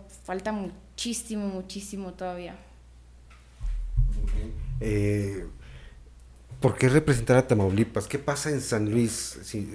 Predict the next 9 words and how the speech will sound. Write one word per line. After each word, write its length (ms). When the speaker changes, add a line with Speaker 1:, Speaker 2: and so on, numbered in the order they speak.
Speaker 2:
ah, 180
de 80
una 120
manera 320
resumidas, 720
resumida, 640
sabemos, 640
eh, 520
lo 300